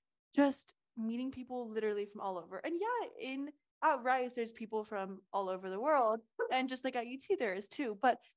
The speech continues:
but studying in a different country, it really, like, as Americans are in the minority, which is, like,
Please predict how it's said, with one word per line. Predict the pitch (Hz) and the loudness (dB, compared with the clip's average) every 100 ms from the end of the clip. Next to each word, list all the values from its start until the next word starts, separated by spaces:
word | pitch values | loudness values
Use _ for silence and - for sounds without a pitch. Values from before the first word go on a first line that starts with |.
| _ | _
but | 285 | -8
studying | 277 285 311 311 | -4 -2 0 -2
in | 311 214 | -4 -6
a | |
different | 214 214 214 202 | -4 -6 -8 -12
country, | 185 180 214 208 | -14 -12 -8 -6
it | 196 - | -6 -8
really, | 208 196 208 202 196 | -14 -4 -2 0 -2
like, | 202 196 - _ _ _ _ _ - | -4 -6 -14 _ _ _ _ _ 4
as | 214 - - | 4 2 0
Americans | 226 220 220 233 226 | 2 4 2 -2 0
are | 202 208 | 4 6
in | 185 185 | 4 -2
the | |
minority, | 175 160 190 175 - 73 | -4 -4 -4 -6 -8 -14
which | 208 - | -14 -12
is, | 202 | -4
like, | 196 185 175 | 0 0 -4